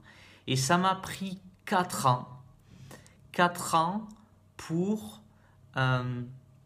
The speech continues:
me développer, m'améliorer, me faire coacher, euh, lever des blocages émotionnels, euh, apprendre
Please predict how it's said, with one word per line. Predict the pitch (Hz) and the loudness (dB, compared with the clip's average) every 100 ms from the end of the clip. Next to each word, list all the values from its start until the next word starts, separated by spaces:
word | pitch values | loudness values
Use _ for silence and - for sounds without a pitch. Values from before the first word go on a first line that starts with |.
| _ _ _ _ | _ _ _ _
me | 139 | 0
développer, | 135 160 190 185 - 139 147 170 - - | 4 4 4 2 0 -2 -2 -4 -12 -2
m'améliorer, | 131 165 180 170 170 135 131 147 - - - _ _ _ | 2 4 2 2 0 2 0 -2 -6 -14 -20 _ _ _
me | 131 | 0
faire | 135 147 - | 2 0 0
coacher, | 180 180 - 139 165 170 - - _ _ - | 0 0 0 0 0 -6 -14 -20 _ _ -6
euh, | 120 117 117 - | -4 -4 -6 -6
lever | 139 147 165 | -4 -2 0
des | 156 147 | 0 2
blocages | 135 151 156 175 170 151 156 | 2 2 2 0 2 -2 -2
émotionnels, | 135 139 135 - 165 131 131 175 - - - - - - | -2 0 0 0 0 2 2 -2 -6 -16 -20 -20 -10 -4
euh, | 120 120 - | -2 -2 2
apprendre | 127 131 - 160 190 165 123 110 104 | 4 2 2 2 2 0 -4 -4 -6